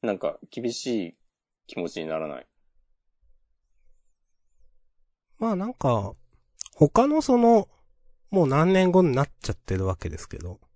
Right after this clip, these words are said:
Speaker 1: うん。
Speaker 2: 他のヒロインを出すか出さないか、その、回想とか。
Speaker 1: うん。
Speaker 2: 結局どうなったとか、出すか出さないかわかんないけど、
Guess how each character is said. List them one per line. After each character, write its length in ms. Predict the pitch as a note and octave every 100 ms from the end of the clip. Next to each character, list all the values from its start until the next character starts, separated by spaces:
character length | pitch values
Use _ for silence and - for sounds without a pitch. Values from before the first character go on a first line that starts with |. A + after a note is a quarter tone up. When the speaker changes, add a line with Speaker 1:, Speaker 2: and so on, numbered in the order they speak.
| _ _ _ _ -
Speaker 1:
う 60 |
ん。 240 | F#2+ E2 D#2 _ _
Speaker 2:
他 300 | _ C#3+ -
の 120 | D4 D4+
ヒ 160 | G3+
ロ 140 | G3+ C#4
イ 80 |
ン 100 | G3
を 60 | B2+
出 180 | D3 A3
す 120 | -
か 160 | - B2
出 120 | G2+
さ 160 | -
な 140 | C#3 G2+
い 40 |
か、 220 | - E2+
そ 120 | - G#2
の、 200 | F2 - _ _ -
回 200 | D3+ D3+
想 320 | - C#3+ C#3
と 100 | C3+
か。 220 | - E2+ _ _ _ _ _ _ _ _
Speaker 1:
う 60 | G#2
ん。 20 |
Speaker 2:
結 200 | F#2 G#2
局 280 | - D3+ C#3+
ど 160 | C#3+ C3+
う 20 |
な 100 | G2
っ 60 | - -
た 80 |
と 120 | - -
か、 100 | F2+
出 140 | A2+
す 140 | -
か 100 | -
出 120 | F#2 G2
さ 100 | B2+
な 120 | A#2
い 60 | E2
か 100 | E2
わ 120 | E2+
か 160 | -
ん 120 | C#3+ G2
な 100 | D#2+
い 60 |
け 160 | - E2+
ど、 200 | E2+